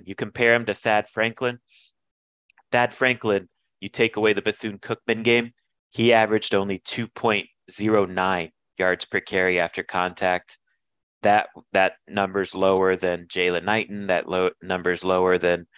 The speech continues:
Henry Parrish. Uh, you know, Ja'Carri Brown, quite frankly, was Miami's best yards per carry after contact runner last year. And so that can't be, uh,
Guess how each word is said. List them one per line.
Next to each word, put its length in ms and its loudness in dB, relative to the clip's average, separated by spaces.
Henry 300 -4
Parrish. 680 2
Uh, 500 -8
you 100 -12
know, 120 -10
Ja'Carri 460 2
Brown, 380 -2
quite 200 -2
frankly, 380 -2
was 400 0
Miami's 440 -2
best 460 2
yards 320 2
per 180 -4
carry 540 2
after 280 -4
contact 600 -4
runner 440 0
last 400 -2
year. 300 -4
And 180 -8
so 200 -2
that 360 0
can't 280 0
be, 340 0
uh, 560 0